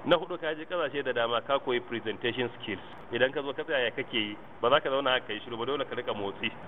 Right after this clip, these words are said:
Wanda yake presentation yake movement ya fi wanda baya yi. In mutane ya zama kisu ya zama boring sun gaji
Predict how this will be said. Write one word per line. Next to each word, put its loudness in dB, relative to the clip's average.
Wanda 4
yake 0
presentation -2
yake 4
movement 4
ya 8
fi 4
wanda 6
baya 6
yi. 2
In 2
mutane 6
ya 4
zama 4
kisu -4
ya 8
zama 4
boring 2
sun 0
gaji 4